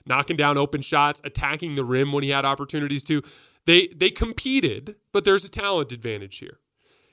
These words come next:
And so, again, for Miami in particular, they're going to have to throw the kitchen sink in game six to keep this thing close. And then from there, it's the exact same thing that they used to win games one, two, and three.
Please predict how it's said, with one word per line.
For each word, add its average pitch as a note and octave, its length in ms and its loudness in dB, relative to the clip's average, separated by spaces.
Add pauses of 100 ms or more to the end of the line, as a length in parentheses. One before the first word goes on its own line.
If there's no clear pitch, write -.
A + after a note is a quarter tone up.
And D#3+ 140 0
so, F3+ 180 6
again, D#3+ 280 2
for D#3+ 140 -4
Miami D#3 520 -2
in D3 80 -2
particular, D3 560 0
they're D3 400 4
going D#3+ 240 2
to C#3+ 80 -4
have C#3 140 0
to - 80 -10
throw C#3 220 -4
the B2 120 -8
kitchen D3 340 -12
sink C3+ 320 -10
in A#2 140 -10
game A#2 200 -6
six A2 280 -10
to A#2 80 -12
keep - 240 -12
this C3 120 -12
thing C3+ 200 -8
close. - 480 -10 (420)
And C3 140 -2
then A#2+ 100 -4
from D#3 360 -4
there, D3+ 360 0 (200)
it's D3 160 -6
the C#3 60 -8
exact C#3+ 360 -2
same F3+ 240 -6
thing F3+ 220 -2
that D#3 100 0
they D#3 80 0
used C#3 340 -4
to D#3+ 80 -6
win C3 300 -2
games B2 340 -2
one, A#2+ 220 -6
two, B2 180 -6
and A2+ 100 -8
three. G2+ 260 -10